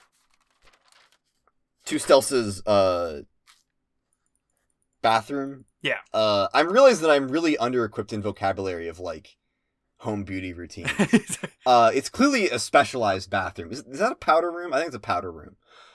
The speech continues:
Speaker 1: Um, whatever it is. Uh, the first thing that M S P Reader comments on the narration is, uh, "Why are you, why," is, uh, in second person,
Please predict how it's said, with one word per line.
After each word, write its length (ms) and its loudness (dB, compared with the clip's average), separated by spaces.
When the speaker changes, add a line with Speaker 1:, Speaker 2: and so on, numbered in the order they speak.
Speaker 1:
Um, 600 2
whatever 400 6
it 80 -8
is. 240 -18
Uh, 280 8
the 140 -4
first 400 -2
thing 160 2
that 100 -4
M 120 2
S 80 2
P 100 -6
Reader 160 2
comments 400 0
on 100 0
the 60 -4
narration 560 -2
is, 180 0
uh, 180 6
"Why 240 4
are 120 6
you, 220 -10
why," 260 6
is, 200 -2
uh, 320 4
in 120 -4
second 240 -4
person, 240 -6